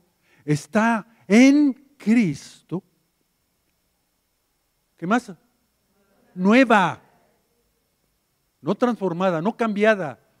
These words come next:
no restituida, no, nueva criatura es. Y no se queda ahí, para que quede muy clarito. Las cosas viejas, o sea,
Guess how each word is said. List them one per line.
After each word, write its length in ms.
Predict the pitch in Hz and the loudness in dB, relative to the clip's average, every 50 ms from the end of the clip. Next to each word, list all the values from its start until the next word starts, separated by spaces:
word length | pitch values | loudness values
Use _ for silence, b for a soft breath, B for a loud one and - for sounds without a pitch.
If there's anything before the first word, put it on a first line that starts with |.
| _ _ _ _ _ - | _ _ _ _ _ -6
no 140 | 165 196 233 | -2 0 2
restituida, 600 | 247 247 214 - - 196 165 - 202 208 202 185 | 2 2 0 -2 -6 -16 -14 -10 -8 -8 -6 -4
no, 200 | 175 175 160 _ _ _ _ _ - | -4 -6 -6 _ _ _ _ _ -12
nueva 920 | 185 180 185 208 220 233 247 254 233 185 170 196 185 180 170 151 131 - _ _ _ _ _ _ _ _ _ _ | -8 -2 0 2 4 4 4 4 2 2 4 4 4 4 4 2 -2 -6 _ _ _ _ _ _ _ _ _ _
criatura 800 | - 175 175 185 175 165 165 - 196 190 180 185 190 185 - - - | 2 4 6 6 6 4 2 2 2 4 6 4 4 2 -4 -14 -6
es. 680 | 165 180 196 202 196 185 - - - - - _ _ _ _ _ _ _ _ _ _ _ _ _ _ _ _ _ _ _ _ _ _ _ _ _ _ _ _ _ _ | 0 4 4 4 4 2 0 -10 -20 -20 -20 _ _ _ _ _ _ _ _ _ _ _ _ _ _ _ _ _ _ _ _ _ _ _ _ _ _ _ _ _ _
Y 60 | 113 | -16
no 100 | 120 135 | -14 -8
se 120 | 143 202 | -8 -8
queda 180 | 180 196 185 180 | -6 -6 -6 -6
ahí, 180 | 147 151 165 - _ _ _ _ _ _ _ _ _ _ _ _ _ _ _ _ | -6 -8 -10 -14 _ _ _ _ _ _ _ _ _ _ _ _ _ _ _ _
para 200 | - 143 131 131 | -12 -12 -12 -12
que 120 | - - 127 | -12 -18 -20
quede 280 | _ - 180 202 208 | _ -4 -2 -2 -2
muy 220 | 196 175 180 190 175 | -2 -2 -4 -4 -6
clarito. 340 | - 165 156 151 151 - 175 | -4 -6 -6 -6 -6 -8 -6
Las 240 | 156 156 165 - | -6 -6 -6 -6
cosas 400 | - - 269 269 - 254 214 165 | -6 -4 -4 -2 -2 -2 -4 -4
viejas, 380 | 160 170 180 175 151 131 156 165 - | -2 0 0 0 0 -2 -6 -8 -8
o 60 | 160 | -8
sea, 220 | - 165 170 156 | -6 -6 -6 -6